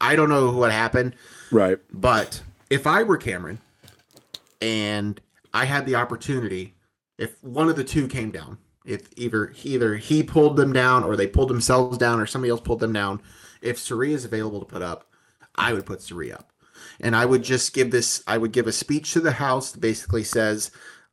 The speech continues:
Speaker 1: "I know that I am public enemy number one.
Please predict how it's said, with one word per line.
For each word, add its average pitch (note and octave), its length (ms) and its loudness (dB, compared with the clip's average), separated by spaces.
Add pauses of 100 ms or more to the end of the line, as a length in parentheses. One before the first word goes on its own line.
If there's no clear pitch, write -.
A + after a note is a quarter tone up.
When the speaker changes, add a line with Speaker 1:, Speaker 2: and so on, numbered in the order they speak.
(140)
Speaker 1:
"I C3 200 4
know D3+ 220 2
that C#3+ 180 -4
I A#2 160 0
am C3+ 120 -4
public C3+ 320 -2
enemy C3+ 220 -2
number C3 260 -2
one. C3+ 380 0